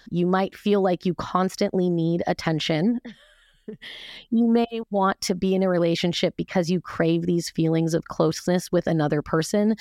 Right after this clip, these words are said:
but you never really can trust that other person is going to stay or stick around. You may have a difficult time accepting someone's boundaries. You may, uh,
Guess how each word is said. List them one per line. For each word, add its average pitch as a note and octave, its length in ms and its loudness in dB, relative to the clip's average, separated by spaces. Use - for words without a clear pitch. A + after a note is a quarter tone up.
but F3 160 -2
you F#3 80 2
never F#3+ 280 2
really F3 260 2
can E3+ 440 0
trust - 480 -4
that F3 160 2
other E3+ 180 2
person E3 360 -2
is D#3 100 0
going D3+ 260 -2
to - 140 -14
stay D3+ 560 -2
or D#3 100 -2
stick - 280 -6
around. D#3 560 0
You F#3+ 160 0
may G3 140 2
have G#3 160 2
a F#3+ 60 2
difficult F#3 440 -2
time F3 500 0
accepting F#3 560 0
someone's E3+ 400 0
boundaries. F3 680 0
You F3 140 0
may, E3 160 0
uh, D#3 140 -2